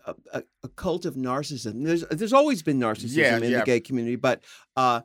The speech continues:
Speaker 1: there's another level of it that I just feel may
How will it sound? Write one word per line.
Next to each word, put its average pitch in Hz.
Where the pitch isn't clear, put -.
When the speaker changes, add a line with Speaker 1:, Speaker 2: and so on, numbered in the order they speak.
Speaker 1:
there's 170
another 180
level 151
of 117
it 110
that -
I 139
just 214
feel 185
may 170